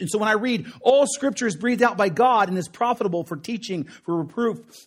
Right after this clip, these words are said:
for correction, and for training in righteousness," God is speaking, saying that all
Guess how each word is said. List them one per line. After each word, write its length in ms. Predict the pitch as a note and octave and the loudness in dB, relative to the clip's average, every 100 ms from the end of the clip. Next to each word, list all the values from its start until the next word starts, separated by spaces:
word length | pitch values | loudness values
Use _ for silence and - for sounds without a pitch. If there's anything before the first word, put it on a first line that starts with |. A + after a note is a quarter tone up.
| - | -6
for 120 | F3+ | -4
correction, 500 | G3 G3 A3+ - F#3 | 0 0 0 -2 -6
and 80 | D#3+ | -6
for 80 | |
training 440 | D3+ - A3+ A3 F#3+ | -8 -6 -4 -2 -2
in 100 | E3 | -2
righteousness," 600 | F#3 A#3 F3 - C3+ C#3+ - - - | -4 -4 -6 -8 -8 -8 -12 -20 -2
God 280 | C#3+ B3 C4+ | 2 4 4
is 100 | A3 - | 0 -2
speaking, 400 | - C4+ B3 A3+ | 0 0 2 -2
saying 340 | - B3 A#3 G3+ | 2 2 2 0
that 160 | G3 G3 | -2 2
all 460 | B3 C4+ C4 C4+ | 4 6 6 2